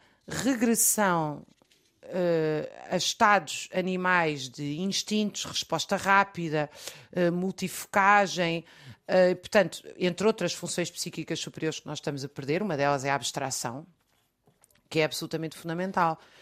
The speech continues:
E, portanto, eu acho que se nós não mudarmos essa política, ou seja, se as pessoas não forem educadas da mesma maneira que são educadas a ter linguagem, nós somos educados a ser bípedes.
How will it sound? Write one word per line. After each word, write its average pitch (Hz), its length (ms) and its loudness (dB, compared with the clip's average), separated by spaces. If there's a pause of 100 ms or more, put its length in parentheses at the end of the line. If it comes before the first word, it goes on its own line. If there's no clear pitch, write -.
(320)
E, 180 80 -2
portanto, 180 320 2
eu 185 100 4
acho 226 200 2
que - 60 -6
se - 140 -4
nós 208 220 4
não 208 120 -2
mudarmos 202 440 2
essa 175 220 -4
política, 170 840 -6 (880)
ou 185 100 0
seja, 156 260 2
se - 140 -4
as - 80 -6
pessoas 277 260 0
não 254 160 4
forem 285 320 4
educadas 139 640 -2
da 165 100 -2
mesma 202 240 -2
maneira 226 260 2
que - 80 -6
são 220 120 -2
educadas 175 500 -2
a 151 40 -8
ter 151 180 -4
linguagem, 208 680 2
nós 220 160 -2
somos 254 220 0
educados 190 380 0
a 202 40 -2
ser 277 160 0
bípedes. - 580 -2